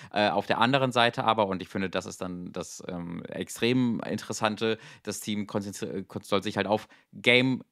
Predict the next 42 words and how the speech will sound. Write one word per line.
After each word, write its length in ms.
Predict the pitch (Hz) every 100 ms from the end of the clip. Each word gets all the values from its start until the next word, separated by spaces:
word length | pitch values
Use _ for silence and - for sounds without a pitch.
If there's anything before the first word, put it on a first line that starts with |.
| -
Preservation 680 | 110 101 95 90 - 82 -
konzentrieren. 580 | - 90 90 - 95 82
Also 220 | 82 87
eben 160 | 87 87
genau 380 | 85 92 127 131
das, 220 | 117 117
über 160 | 101
das 160 | 95 -
wir 80 | 90
sprechen, 440 | - 120 - 120 - - -
äh, 240 | - 95 92
und 160 | 101
etwas, 300 | 101 - 87
was 280 | 92 - - _ -
sehr, 440 | 98 92 113 120 123
sehr 320 | 120 113 104
alltäglich 600 | 107 101 117 107 107 -
relevant 400 | 92 90 104 107
ist, 260 | 104 -
äh, 180 | - 95
in 280 | 92 87 95
Zeiten, 500 | - 101 98 98 90
wo, 320 | 95 90 92 - - -
äh, 160 | 95 90
auch 520 | - 92 - - 90
so 140 | 107
ziemlich 400 | 98 120 113 - 113
jedes 480 | 113 104 127 123 -
Online-Koop-Game 1040 | 120 123 117 113 131 113 104 113 107 107
dann 160 | 101 98
auch 240 | 80 95 -
gebunden 480 | - 110 131 135 123
ist 160 | 107
an 160 | 87 107
seinen 180 | 110 107
Online-Modus 580 | 104 110 107 104 107 95
und 100 | 95
gar 120 | 92
nicht 160 | 87
mehr 100 | 85
spielbar 440 | 80 - 143 139 98
ist, 260 | 110 -